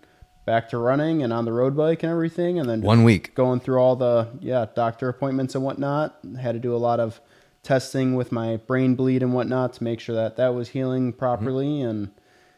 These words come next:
Speaker 1: you know, the swelling was going down to my face. My eye was swollen shut for probably a week and a half, two weeks, to the point where I couldn't even see out of it.
Speaker 2: Wow.
Speaker 1: Uh, so it was just doing what I could to get my body back in condition and let it heal.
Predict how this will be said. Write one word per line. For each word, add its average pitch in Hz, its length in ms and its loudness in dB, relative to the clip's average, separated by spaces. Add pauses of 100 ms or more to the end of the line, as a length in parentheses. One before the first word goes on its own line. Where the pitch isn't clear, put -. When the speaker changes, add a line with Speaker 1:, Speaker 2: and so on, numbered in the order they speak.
(100)
Speaker 1:
you 107 80 -6
know, 113 240 -2
the 110 80 -10
swelling 127 420 0
was 123 140 -2
going 127 200 0
down 123 120 4
to 127 60 2
my 123 120 2
face. 131 300 -2
My 113 100 0
eye 120 220 4
was 113 180 -2
swollen 110 400 -4
shut 110 260 -8
for 107 140 -10
probably 107 360 -6
a 104 80 -10
week 120 280 -6
and 120 100 -6
a 107 40 -6
half, 113 280 -6
two 120 200 -6
weeks, 117 640 -6 (140)
to - 80 -16
the 127 60 -10
point 117 240 -4
where 104 100 -2
I 107 40 -2
couldn't 113 220 -4
even 101 160 -4
see 127 240 -2
out 101 180 -2
of 104 60 -10
it. - 280 -8 (120)
Speaker 2:
Wow. 82 240 -4 (360)
Speaker 1:
Uh, 101 280 -2
so 110 360 -4
it - 20 -2
was 107 260 -6 (160)
just - 240 -12
doing 123 200 2
what 120 120 2
I 120 80 4
could 131 320 -2
to 139 60 -2
get 117 120 -2
my 113 220 -2 (260)
body 120 360 0
back 120 340 0
in 127 180 -2 (140)
condition 131 400 -4
and 104 260 -6
let 113 160 -4
it 117 60 -4
heal. 143 220 -4